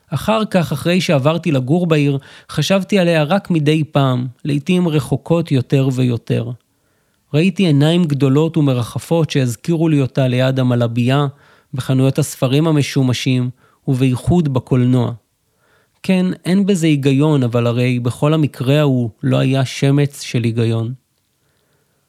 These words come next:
ולפני כמה שבועות, כשנסעתי לירושלים עם בת הזוג הנוכחית שלי,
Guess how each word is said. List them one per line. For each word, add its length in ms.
ולפני 480
כמה 240
שבועות, 640
כשנסעתי 600
לירושלים 720
עם 140
בת 200
הזוג 300
הנוכחית 540
שלי, 300